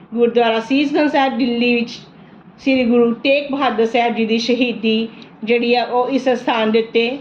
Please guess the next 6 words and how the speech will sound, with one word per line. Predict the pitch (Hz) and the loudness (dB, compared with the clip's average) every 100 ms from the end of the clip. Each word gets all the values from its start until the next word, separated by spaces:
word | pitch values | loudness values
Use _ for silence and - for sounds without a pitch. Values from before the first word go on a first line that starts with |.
| - - | -10 -2
ਹੋਈ | 240 208 202 | 2 2 0
ਸੀ। | - 202 175 170 - - - - - - | -4 -6 -4 -8 -14 -18 -18 -20 -20 -8
ਗੁਰਦੁਆਰਾ | 226 262 240 302 302 | -2 0 2 0 0
ਸ਼੍ਰੀ | 302 294 285 | 0 0 0
ਹੇਮਕੁੰਟ | - 285 285 285 285 277 | 2 0 0 0 2 2
ਸਾਹਿਬ, | 285 226 254 226 | 2 0 0 0